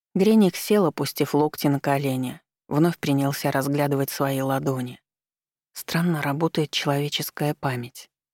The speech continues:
подумалось не к месту. "Вот почему я пялюсь на свои руки и кажется, что вот-вот что-то вспомню. Но оно ускользает, стоит только перевести взгляд куда-то еще". Белыми змейками велась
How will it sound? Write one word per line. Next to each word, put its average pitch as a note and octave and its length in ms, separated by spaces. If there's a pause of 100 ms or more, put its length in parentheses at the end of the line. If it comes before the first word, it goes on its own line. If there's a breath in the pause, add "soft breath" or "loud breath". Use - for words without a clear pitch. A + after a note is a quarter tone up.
(180)
подумалось C#3+ 560
не C#3+ 100
к - 80
месту. C3 540 (720)
"Вот D3+ 220
почему F#3+ 400
я C#3+ 180
пялюсь E3 460
на D#3 80
свои C#3 320
руки C#3 460
и B2+ 40
кажется, C#3+ 480
что - 260
вот-вот C#3 440
что-то - 320
вспомню. B2+ 640 (800)
Но E3 120
оно F3 200
ускользает, E3+ 680
стоит C#3 400
только D3 320
перевести D3 560
взгляд D#3 520
куда-то C3+ 380
еще". C#3 540 (640)
Белыми F3+ 500
змейками D#3+ 720
велась D3+ 400